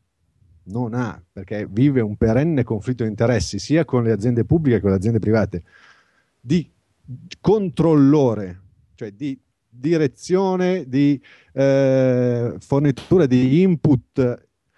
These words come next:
eh, verso, verso cui bisogna, eh, puntare, soprattutto nei servizi pubblici, ma poi stare fuori dalla gestione diretta, perché questo genera, genera normalmente, ma io secondo me non soltanto nel nostro paese, ma nel nostro paese è particolarmente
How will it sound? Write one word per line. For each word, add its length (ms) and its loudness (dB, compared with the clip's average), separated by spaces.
eh, 160 -4
verso, 480 0
verso 260 -2
cui 160 0
bisogna, 500 -2
eh, 540 -4
puntare, 520 -2
soprattutto 380 -8
nei 100 -4
servizi 420 -4
pubblici, 580 -2
ma 140 -4
poi 200 0
stare 260 0
fuori 320 0
dalla 200 -2
gestione 500 -6
diretta, 680 -6
perché 240 -2
questo 340 0
genera, 480 0
genera 500 0
normalmente, 920 0
ma 100 -8
io 140 -2
secondo 320 -2
me 140 0
non 280 0
soltanto 600 -4
nel 100 -4
nostro 280 -6
paese, 300 0
ma 80 -6
nel 100 -6
nostro 180 -8
paese 500 0
è 160 -6
particolarmente 1040 -4